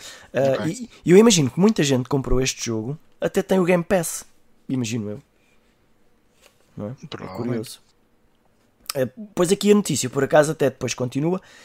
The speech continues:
Speaker 1: e até refere aqui os jogos mais vendidos do ano até agora. E o jogo mais vendido até agora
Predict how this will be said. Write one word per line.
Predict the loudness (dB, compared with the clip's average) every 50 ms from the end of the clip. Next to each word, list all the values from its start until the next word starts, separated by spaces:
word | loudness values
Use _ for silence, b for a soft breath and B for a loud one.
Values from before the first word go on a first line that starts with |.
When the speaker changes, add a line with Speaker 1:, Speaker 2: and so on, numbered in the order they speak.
| B B B
Speaker 1:
e | -8 -6
até | -4 -4 -4
refere | -2 0 0 0 0
aqui | -2 0 0
os | 0 2
jogos | 4 4 4 4 2 -2
mais | 0 0 2 2 2
vendidos | 0 -2 -4 -2 -4 -4 -6 -6 -8
do | -6 -6 -2 0
ano | 0 0 0 -2
até | -4 -2 -2 -2 -2
agora. | 0 -2 -2 -2 -2 -4 -6 -10 _ b b b b b b b b -6
E | -4 -4
o | -2
jogo | 2 2 0 2 4
mais | 2 2 2
vendido | 0 -2 -2 -4 -4 -6 -8 -12 _
até | -4 0 2 2
agora | 2 2 2 2 2 0 -2 -6